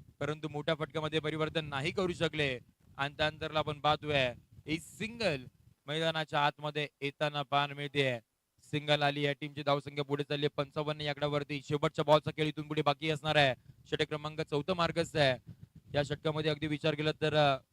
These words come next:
श्रेयस याने धावा खर्च केल्यात फक्त आणि फक्त आपण पाहतोय ते म्हणजे अकरा. एक विकेट त्यांच्या नावावरती गेले. कमबॅक करणारं षटक मैदानाच्या आतमध्ये सध्याच्या घडीला श्रेयस यांच्या माध्यमातून आपल्याला पाहायला मिळतंय. पंचावन्न ला एक सध्याची परिस्थिती आहे.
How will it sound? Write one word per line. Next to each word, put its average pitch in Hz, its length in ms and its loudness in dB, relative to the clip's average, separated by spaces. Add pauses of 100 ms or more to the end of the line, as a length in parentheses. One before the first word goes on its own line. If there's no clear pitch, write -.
(340)
श्रेयस 196 240 -4
याने 214 160 -4
धावा 165 240 -2
खर्च 185 320 -8
केल्यात 175 260 0 (160)
फक्त 160 240 -4
आणि 165 100 -2
फक्त 156 240 -10
आपण 156 180 -4
पाहतोय 151 300 0
ते 147 60 -8
म्हणजे 147 280 -4 (100)
अकरा. 170 380 -2 (320)
एक 151 180 4
विकेट 165 260 -6
त्यांच्या 160 260 -6
नावावरती 160 420 -2
गेले. 156 200 -2 (100)
कमबॅक 226 340 0
करणारं 220 340 -2
षटक 185 320 -2
मैदानाच्या 180 540 -2
आतमध्ये 160 440 0 (340)
सध्याच्या 165 360 0
घडीला 147 440 0 (240)
श्रेयस 156 260 0
यांच्या 156 240 -6
माध्यमातून 143 320 -6
आपल्याला 143 260 -2
पाहायला 139 240 0
मिळतंय. 135 380 0 (1200)
पंचावन्न 143 480 0
ला 143 100 -2 (100)
एक 139 140 0 (140)
सध्याची 147 360 -2
परिस्थिती 143 480 -6
आहे. 135 360 2